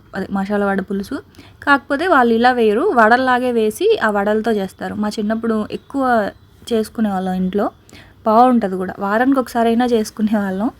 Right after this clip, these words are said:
మా పిన్ని వాళ్ళు కానీ, మా అమ్మ కానీ బాగా చేస్తది ఈ పులుసు. So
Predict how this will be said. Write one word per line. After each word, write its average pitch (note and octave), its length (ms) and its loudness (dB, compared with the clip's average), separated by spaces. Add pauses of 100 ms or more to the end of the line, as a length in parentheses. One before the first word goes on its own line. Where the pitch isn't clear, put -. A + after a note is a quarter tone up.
(360)
మా A3 60 -2
పిన్ని A3 300 2
వాళ్ళు G3+ 220 0
కానీ, G3 360 -2
మా G3+ 100 0
అమ్మ F#3+ 220 -2
కానీ F#3+ 280 0
బాగా F#3+ 260 2
చేస్తది F#3+ 380 -6
ఈ - 20 -6
పులుసు. F#3+ 440 -10 (1120)
So G#3+ 200 -2